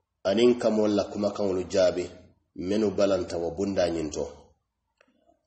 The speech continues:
Bi, insha Allahu, nadiyata alaye, wala be kelan na koyindiro, ah, a kunya nanin jamoti,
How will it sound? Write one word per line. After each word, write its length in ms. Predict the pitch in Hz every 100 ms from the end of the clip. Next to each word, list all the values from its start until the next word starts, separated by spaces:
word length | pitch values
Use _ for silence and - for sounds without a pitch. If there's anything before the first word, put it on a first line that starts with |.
| _ 622 622 _ 640 _ _ _ _ _ _ _ _ _
Bi, 460 | 95 110 139 143 135
insha 340 | 123 123 120
Allahu, 640 | 113 113 107 101 107 107 -
nadiyata 580 | 95 117 110 110 101 -
alaye, 320 | 101 98 110 - - - _ - - - 110
wala 160 | 120
be 120 | 117
kelan 360 | 107 117 110 104
na 180 | 101 98 - -
koyindiro, 720 | 113 113 117 113 107 101 - - - _ _ _ _ 90
ah, 340 | 92 95 -
a 60 | -
kunya 380 | - 107 104 101
nanin 320 | 110 113 110
jamoti, 520 | 110 101 101 92 -